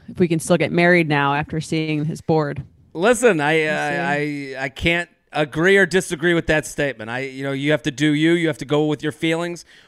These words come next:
Speaker 2: What, uh, what are we talking about today? Speaking of relationships and Mike and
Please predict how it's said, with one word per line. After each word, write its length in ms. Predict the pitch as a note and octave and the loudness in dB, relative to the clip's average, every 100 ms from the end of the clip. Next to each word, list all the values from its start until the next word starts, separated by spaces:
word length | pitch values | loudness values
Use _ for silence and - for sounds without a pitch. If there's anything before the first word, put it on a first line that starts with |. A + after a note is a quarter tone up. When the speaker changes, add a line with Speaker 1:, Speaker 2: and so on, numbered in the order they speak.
| - | -8
Speaker 2:
What, 240 | E3 B3 | 0 4
uh, 360 | D#4 C#4 A#3 G3 | 6 4 0 0
what 180 | G3 C#4 | 4 4
are 60 | F4 | 4
we 120 | E4 | 0
talking 520 | - G#3+ F#3+ F#3 E3+ | 4 4 4 2 -2
about 340 | D#3 D3+ D3+ - | -2 -2 -4 -8
today? 680 | D#3 A#2 C3+ C3+ A#2 G2 G2 | -14 -10 -4 -2 -2 -6 -14
Speaking 480 | - C#3+ C3 C3+ | -6 -6 -6 -8
of 100 | A#2 | -10
relationships 960 | B2+ A#2+ B2 A#2+ - B2 - A#2+ - B2+ | -8 -6 -8 -8 -12 -14 -10 -12 -12 -14
and 160 | B2 | -12
Mike 340 | A#2 A2+ A2+ A#2 | -12 -12 -14 -16
and 320 | A2+ A2 | -18 -20